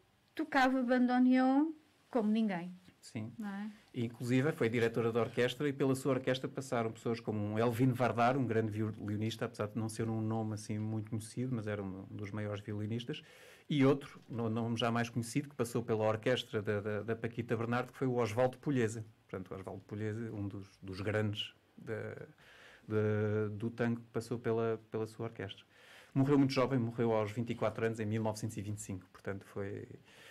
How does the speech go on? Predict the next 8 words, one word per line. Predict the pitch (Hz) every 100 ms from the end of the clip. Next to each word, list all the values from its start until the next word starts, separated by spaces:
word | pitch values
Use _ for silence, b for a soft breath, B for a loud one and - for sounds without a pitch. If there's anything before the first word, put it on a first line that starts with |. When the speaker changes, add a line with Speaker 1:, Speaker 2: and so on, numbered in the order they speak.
| B
Speaker 2:
Mas | 117
houve | 135 135
outras, | 135 131 117 -
outras | 117 120 113
grandes | 117 110
bandoneonistas | 110 107 110 110 117 113
também. | - 104 107 113 B B B B B -
Eh, | 113 110 107 101 101 98 98 - 50 - -